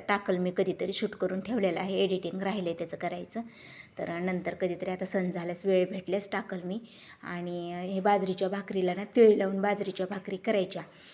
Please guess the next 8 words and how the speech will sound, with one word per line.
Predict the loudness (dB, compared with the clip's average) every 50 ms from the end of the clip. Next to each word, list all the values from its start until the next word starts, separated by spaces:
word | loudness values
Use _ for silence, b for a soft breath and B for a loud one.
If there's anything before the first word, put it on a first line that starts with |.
| B B B
आणि | -8 -6 -4
त्याच्यावर | -4 -4 -2 0 -2 -2 -2
हे | -2 -2 0 0 0 -2
भात | -4 -6 -6 -4 -4 -4 -6 -6 -8 -8
आणि | -6 -4 -2 -2 -2 -2 -2
हे | -2 -2 -2
अशा | -2 -2 -2 -2 -2
वाट्याने | 0 0 0 0 0 -2 -4 -2 -2 -2